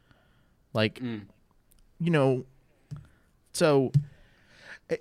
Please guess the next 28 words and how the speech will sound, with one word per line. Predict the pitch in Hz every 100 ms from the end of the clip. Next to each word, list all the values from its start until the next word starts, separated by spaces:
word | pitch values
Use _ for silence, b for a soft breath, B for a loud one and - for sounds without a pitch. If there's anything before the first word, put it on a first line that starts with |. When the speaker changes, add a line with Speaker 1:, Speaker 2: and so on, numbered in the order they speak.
| -
Speaker 1:
it, | 202 -
it | 180
is, | 180 160 131 -
but | - 160
it, | 170 165
it | 147
does, | 175 160 147 123 -
it | 135 127
does | 156 131
seem | 135 123
like, | 113 101 95 - B B B B B B - -
you | 110 107
know, | 92 87 87 _ - 123 110 - - 117
these | 113 110
serve | - - 127 120
as | 110
a | 113
way | 104 98 92 92
for | - - 98
people | - 104 98 95 98 -
to | - 92 90 85 98 b b b b b _ _
excuse | 104 - - - 113 113 110 104 101 - -
or, | 110
or | 107 110 101 - _ _
diminish | 123 127 139 127
their | 123 107
own | 101 95 95 92 98 _ _ _ _ _ _ _ _ -
ownership | 107 104 92 - 87 82